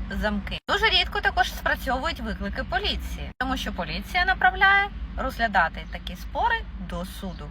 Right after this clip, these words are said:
Тому, якщо у вас назріває подібна ситуація, вам треба швидше звертатися до суду, виділяти вашу частку в майні.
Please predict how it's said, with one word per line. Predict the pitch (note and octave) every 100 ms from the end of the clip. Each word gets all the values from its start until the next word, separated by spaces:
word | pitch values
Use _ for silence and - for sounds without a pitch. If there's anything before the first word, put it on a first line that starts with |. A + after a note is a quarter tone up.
| -
Тому, | G4 G#4
якщо | G#4+ - F#4+
у |
вас | F#4+ F#4+
назріває | E4+ D#4+ D#4 C4
подібна | G#3+ G#3 A#3 B3
ситуація, | F#4 - G4+ A4+ G4
вам | D#4
треба | D4 C#4 B3+
швидше | - B3 E4+ B3
звертатися | G#3+ A#3+ G#3 F#3 - G#3
до | G3
суду, | - G4+ E4
виділяти | A3 G3+ F#3+ A3 G#3+
вашу | E3+ -
частку | F#3 F#3+ - F#3+
в |
майні. | D#3+ D#3 D3+